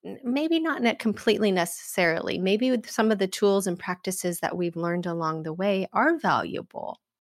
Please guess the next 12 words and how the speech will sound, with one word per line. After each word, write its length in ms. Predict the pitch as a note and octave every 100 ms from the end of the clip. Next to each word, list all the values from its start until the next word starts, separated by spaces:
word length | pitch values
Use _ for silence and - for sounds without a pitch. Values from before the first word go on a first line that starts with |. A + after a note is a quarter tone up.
| _ -
They 120 | F#3+
need 140 | G3+
to 80 | G3
be 100 | F#3
right-sized 800 | E3 E3+ E3+ - F#2 - - - -
in 160 | G3
the 80 | F3+
context 720 | - - D#3 F3 - D3+ -
of 120 | E3
the 60 | -
current 320 | - E3 D#3+
environment 760 | F3 E3+ D3+ D#3 E3+ A3+ C4